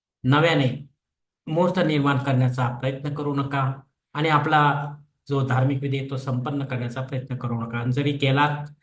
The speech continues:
तरी त्याचे फळ आपल्याला शून्य मिळणार आहे, कारण तो मुहूर्तच नाही आणि मुहूर्ताच्या वेळेला आपण कर्मकांड केलेले नाही, त्यामुळे त्याचे फल हे शून्य असणार आहे मित्रांनो.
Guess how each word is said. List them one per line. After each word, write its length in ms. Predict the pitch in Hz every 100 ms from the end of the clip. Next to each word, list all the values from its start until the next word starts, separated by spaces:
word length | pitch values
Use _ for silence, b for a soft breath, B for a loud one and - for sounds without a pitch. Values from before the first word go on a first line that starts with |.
| b b -
तरी 200 | 170 170
त्याचे 340 | 147 156 147
फळ 160 | 156 175
आपल्याला 420 | 151 131 131 127
शून्य 400 | - - 147 127
मिळणार 380 | 127 120 117 113
आहे, 160 | 113 -
कारण 280 | 131 143
तो 60 | 147
मुहूर्तच 600 | 147 147 160 147 175 -
नाही 220 | 151 143
आणि 200 | 139 131
मुहूर्ताच्या 540 | 131 135 143 151 147 143
वेळेला 280 | 135 131 120
आपण 400 | 117 143 147 147 B B _ _ _ _ _ -
कर्मकांड 720 | 131 131 135 139 143 147 147 -
केलेले 520 | 131 135 135 143 147
नाही, 400 | 139 127 120 107 - _ _ _ _ _ -
त्यामुळे 300 | 127 151 151
त्याचे 380 | 139 139 131 -
फल 180 | 160 165
हे 440 | 156 - 135 131
शून्य 420 | - - 147 143
असणार 400 | - - - 107
आहे 160 | 107 107
मित्रांनो. 440 | 113 - - -